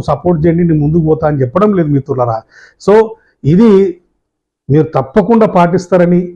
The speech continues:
నన్ను అర్థం చేసుకుంటారని, నా బాధని నేను ఏదో మిమ్మల్ని ఏదో అనాలని కాదు, నా బాధను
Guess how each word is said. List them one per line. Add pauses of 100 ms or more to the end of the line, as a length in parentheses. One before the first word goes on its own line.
(360)
నన్ను (100)
అర్థం
చేసుకుంటారని, (1080)
నా (180)
బాధని
నేను
ఏదో (140)
మిమ్మల్ని
ఏదో (320)
అనాలని
కాదు, (640)
నా (200)
బాధను